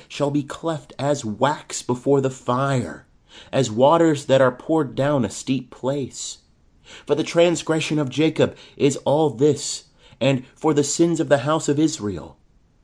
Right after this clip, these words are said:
What is the transgression of Jacob? Is it not Samaria? And what are the high places of Judah? Are they not Jerusalem? Therefore I will make Samaria as a heap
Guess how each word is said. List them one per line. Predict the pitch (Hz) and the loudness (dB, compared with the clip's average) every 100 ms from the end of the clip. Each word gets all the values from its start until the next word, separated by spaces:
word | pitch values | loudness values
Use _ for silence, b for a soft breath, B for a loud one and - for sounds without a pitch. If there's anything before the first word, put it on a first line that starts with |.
| b b | b b
What | - 165 - | 4 4 6
is | 156 | 2
the | 151 | 0
transgression | 147 165 160 143 143 143 156 | -4 0 0 0 0 0 0
of | 139 104 | -2 0
Jacob? | 117 110 190 214 - _ _ _ _ _ | -2 0 -2 -6 -10 _ _ _ _ _
Is | - 135 | -2 2
it | 151 | 2
not | 110 113 143 139 - _ _ _ | 2 0 -2 -6 -16 _ _ _
Samaria? | - 98 90 87 87 90 104 160 - _ _ _ _ _ b b b | -10 -4 -2 -2 -2 -2 -2 -4 -10 _ _ _ _ _ b b b
And | 143 156 | 0 4
what | 185 - | 4 4
are | 147 165 143 - | 0 0 -2 -2
the | 147 | 0
high | 160 175 | 2 2
places | 170 165 165 156 | 2 2 2 0
of | 160 131 | -4 -4
Judah? | 135 180 160 90 - _ b b b | -2 -2 0 -4 -6 _ b b b
Are | 139 | -2
they | 151 147 | 2 2
not | 143 156 156 - _ | 2 -2 -6 -16 _
Jerusalem? | - 101 135 185 - 117 71 71 - _ _ _ _ _ _ _ | -6 0 2 2 -2 -2 -4 -12 -20 _ _ _ _ _ _ _
Therefore | 101 101 101 107 101 | -2 -2 2 2 2
I | 92 104 | 2 2
will | 117 123 | 2 2
make | 120 131 131 | 2 0 -2
Samaria | - 123 135 147 147 | -2 0 2 2 2
as | - 110 | 0 -4
a | 90 | -8
heap | - - 156 | -10 -8 -8